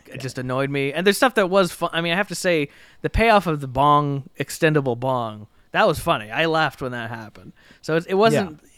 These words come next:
Speaker 2: it wasn't, you know, a zero percent hit rate. But Peele is genuinely funny and suspenseful and scary.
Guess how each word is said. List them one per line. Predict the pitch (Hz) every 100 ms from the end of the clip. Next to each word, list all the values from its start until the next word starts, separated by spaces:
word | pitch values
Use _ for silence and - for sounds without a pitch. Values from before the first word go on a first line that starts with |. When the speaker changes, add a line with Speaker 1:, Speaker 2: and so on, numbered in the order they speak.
| 160
Speaker 2:
it |
wasn't, | 185 190 170 - -
you | 147
know, | 127
a | 127 131
zero | 127 139
percent | 127 127 123 123 113 - _ _ - -
hit | 143 -
rate. | 120 -
But | 143 143
Peele | - 240 143 117
is | 101 - 107 - _
genuinely | 131 156 160 151 139 127
funny | - 123 117 113 - - - - -
and | 196 254 180
suspenseful | 143 139 - 131 120 120 113
and | 127 139
scary. | - - 123 117 117 113